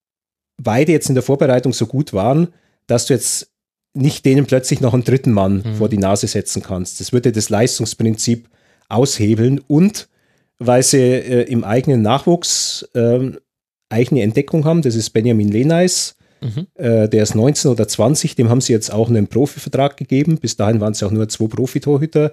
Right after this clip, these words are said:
Speaker 1: und es ist ja vor diesem Spiel, äh, in München äh, nach diesen beiden schlechten Kieferspielen und mit, mit Lute in der Rekonvaleszenz, weil der eine, glaub ich, eine Knieverletzung hatte, ist ja auch diskutiert worden, ob man den Lehnais schon,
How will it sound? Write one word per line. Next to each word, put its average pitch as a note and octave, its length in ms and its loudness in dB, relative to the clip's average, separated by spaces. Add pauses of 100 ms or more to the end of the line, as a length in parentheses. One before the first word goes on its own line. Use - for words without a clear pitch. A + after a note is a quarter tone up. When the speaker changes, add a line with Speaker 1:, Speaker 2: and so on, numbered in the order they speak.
(520)
Speaker 1:
und A2+ 160 -2
es A#2+ 80 2
ist C3+ 120 2
ja C3+ 120 4
vor C3+ 180 2
diesem C3+ 220 0
Spiel, E3+ 640 0
äh, A#2+ 280 2 (140)
in A#2 160 0
München F3+ 640 2 (1300)
äh, A2+ 240 0
nach B2 200 2
diesen B2 240 0
beiden A2+ 220 2
schlechten B2+ 400 -2
Kieferspielen D#3+ 880 0
und A#2 300 -2
mit, A2+ 240 0
mit A2 160 -2
Lute D3 320 0
in C3+ 260 2
der A2 120 2
Rekonvaleszenz, A#2+ 920 0
weil B2 120 0
der A#2 100 2
eine, A2 280 0
glaub G#2 220 -10
ich, G#2 40 -4
eine G#2 120 -4
Knieverletzung C3+ 600 -2
hatte, C3 280 0 (360)
ist B2 160 -2
ja C3 80 4
auch C3 100 0
diskutiert C#3 560 0
worden, B2 140 2
ob A2 120 -4
man B2 80 2
den A2+ 140 2
Lehnais A#2 480 4
schon, G2+ 360 0